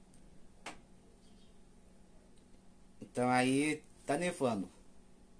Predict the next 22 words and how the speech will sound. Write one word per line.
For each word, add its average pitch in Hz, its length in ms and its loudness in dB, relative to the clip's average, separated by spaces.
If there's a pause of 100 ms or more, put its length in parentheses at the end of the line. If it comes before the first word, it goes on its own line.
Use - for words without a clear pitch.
(1000)
No 139 140 -4
que 151 120 -6
nevou, 165 680 2 (140)
a 151 100 -4
neve 147 300 2
foi, 151 200 2
subiu, 156 380 0
subiu, 151 320 -2
subiu, 180 320 0
vai 139 240 4
que 139 240 -10 (160)
subiu 131 360 -4
demais. 170 720 0 (540)
Aí 151 140 0
o 151 80 2
carinha 156 460 4
ali 180 440 -2 (880)
co-, 143 160 -2
conseguiu 156 400 -4
encostar 151 280 -4
na 143 120 2
placa. 147 600 0